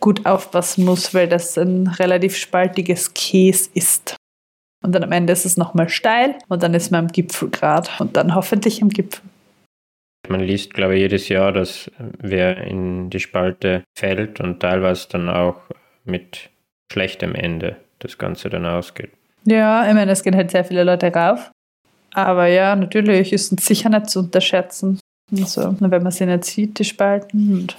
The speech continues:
Speaker 1: ja, sowieso. Der dritte Anstieg von den drei genannten Normalwegen ist der Südanstieg. Der gilt auch im Sommer als einer der leichtesten, aber auch hier darf die Spaltengefahr nicht unterschätzt werden, wie du schon erwähnt hast.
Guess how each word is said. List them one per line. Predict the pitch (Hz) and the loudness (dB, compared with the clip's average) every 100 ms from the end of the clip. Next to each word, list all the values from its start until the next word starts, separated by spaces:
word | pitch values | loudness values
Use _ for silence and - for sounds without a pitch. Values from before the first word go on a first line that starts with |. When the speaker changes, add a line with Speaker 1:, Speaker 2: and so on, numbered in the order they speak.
| - | -10
Speaker 1:
ja, | 196 190 | -8 -8
sowieso. | - 214 190 185 196 196 - _ _ _ _ - | -2 0 0 2 2 0 -4 _ _ _ _ 0
Der | 196 | 0
dritte | 190 - 254 254 - 175 | 2 0 0 0 0 0
Anstieg | 185 196 190 - 233 247 - | 2 0 -4 -4 -4 -4 -4
von | - 214 | 0 2
den | 202 202 | 4 2
drei | 196 180 180 | 0 0 2
genannten | 196 185 170 190 | 2 0 0 2
Normalwegen | 196 170 165 160 180 190 214 214 | 2 4 2 2 0 0 2 2
ist | 208 220 | 2 0
der | |
Südanstieg. | - - 202 196 - 151 170 - 175 160 - - - 185 - _ _ _ _ - | -2 0 2 4 2 -2 -2 -2 -2 -2 -4 -8 -10 -16 -16 _ _ _ _ -2
Der | 202 | 0
gilt | 196 233 233 220 - _ | 0 -2 -2 -4 -10 _
auch | 208 196 214 - | 0 2 2 -2
im | - 208 196 196 190 | -4 0 2 2 0
Sommer | - 190 196 214 | 0 0 2 2
als | 196 190 | 0 -2
einer | 190 190 | -2 0
der | 180 175 170 175 | 4 4 4 2
leichtesten, | 170 151 190 - - 254 - 269 294 330 - _ _ | 0 2 2 0 0 0 0 0 0 0 -6 _ _
aber | - 208 208 190 | -2 0 2 2
auch | 196 | 0
hier | - 226 269 | -6 0 4
darf | 240 240 | 4 2
die | - | -2
Spaltengefahr | 208 - - 170 170 214 220 247 247 247 233 | -4 -6 -6 0 2 0 -2 -2 0 2 2
nicht | 240 - | 0 0
unterschätzt | 226 226 240 - 160 - - | 0 0 0 0 -2 -2 -6
werden, | - - - 175 | -4 -2 -4 -6
wie | - | -6
du | 185 | -4
schon | - 175 | 0 2
erwähnt | 170 175 170 165 190 | 4 4 4 2 2
hast. | 170 170 - - | 2 0 -8 -14